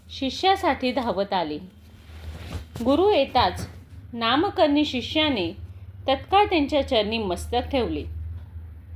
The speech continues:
आपल्या मोकळ्या केसांनी गुरूंच्या चरणाची धूळ त्याने झाडली. आनंदाच्या अश्रूने त्याने त्यांचे चरण शालन केले. त्यांना हृदय मंदिरात बसवून त्याने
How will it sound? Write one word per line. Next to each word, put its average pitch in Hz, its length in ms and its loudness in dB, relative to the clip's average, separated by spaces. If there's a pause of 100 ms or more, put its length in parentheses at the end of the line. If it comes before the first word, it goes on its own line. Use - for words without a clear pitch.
(800)
आपल्या 240 280 4
मोकळ्या 220 400 2
केसांनी 214 760 2 (420)
गुरूंच्या 302 480 2
चरणाची 254 520 2
धूळ 302 220 2
त्याने 302 320 2
झाडली. 185 480 -2 (800)
आनंदाच्या 392 680 4
अश्रूने 262 720 0 (680)
त्याने 262 280 2
त्यांचे 277 360 2
चरण 233 400 2
शालन 202 460 2
केले. 185 320 -2 (920)
त्यांना 233 420 0 (200)
हृदय 262 380 2
मंदिरात 262 440 4 (100)
बसवून 233 480 0 (500)
त्याने 208 400 0